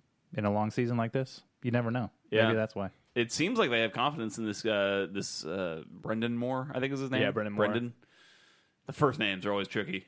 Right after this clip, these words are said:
Speaker 2: Uh, um, I think they have confidence in him, but yeah, and if they do, you would think that that would give them even more license to kind of,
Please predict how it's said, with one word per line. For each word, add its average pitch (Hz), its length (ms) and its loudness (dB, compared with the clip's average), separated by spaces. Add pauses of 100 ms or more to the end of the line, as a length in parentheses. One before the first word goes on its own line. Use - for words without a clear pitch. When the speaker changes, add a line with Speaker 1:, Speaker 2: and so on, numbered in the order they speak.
Speaker 2:
Uh, 104 300 2
um, 107 420 0 (500)
I 107 60 -8
think 175 140 0
they 185 60 2
have 113 100 -2
confidence 123 420 -2
in 104 100 -4
him, 107 140 -4
but 98 240 0 (540)
yeah, 110 220 2
and 113 200 0
if 107 80 -2
they 110 140 0
do, 113 380 0 (200)
you 107 140 -4
would 101 100 -2
think 107 160 -2
that 104 60 -12
that 101 140 0
would 98 100 -4
give 98 160 -4
them 98 180 -2
even 95 180 -4
more 101 520 -2
license 98 480 -2
to 101 160 -6
kind 101 180 -4
of, 92 220 -14